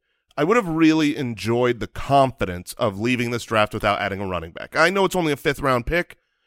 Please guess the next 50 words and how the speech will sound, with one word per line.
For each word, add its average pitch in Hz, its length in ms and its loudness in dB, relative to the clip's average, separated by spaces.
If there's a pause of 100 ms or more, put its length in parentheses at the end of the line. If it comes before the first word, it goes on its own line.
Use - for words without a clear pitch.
(140)
but 165 100 4
it 156 80 -2
says, 175 460 2
"Hey, 226 140 2
our 165 140 4
running 170 260 4
back 135 180 2
room 139 180 -2
is 107 80 -4
solid. 156 500 0 (260)
We 147 200 4
know 147 380 8
Brees 139 400 2
is 110 120 -4
extremely 127 480 -4
healthy, 135 340 2
and 120 120 -2
we 127 80 0
can 117 140 -8
rely 107 280 4
on 127 80 4
him 131 100 0
this 131 180 -4
year." 139 200 0 (280)
The 165 40 -8
fact 185 200 4
that 180 60 2
they 165 100 0
took 147 260 -2
someone 139 300 0
who 127 240 0 (240)
kinda 226 220 4
has 165 340 0
a, 131 160 0 (360)
he's 165 240 -6
not, 220 160 4
I 131 220 -2
don't 165 80 0
wanna 139 140 0
say 151 100 -6
he's 110 100 -4
got 139 120 -2
the - 80 -6
Brees 123 200 -2
skill 143 220 0
set. 95 180 -6
Brees 127 200 -2
is 101 100 -6
elite. 127 360 -2 (380)
Uh, 87 140 -2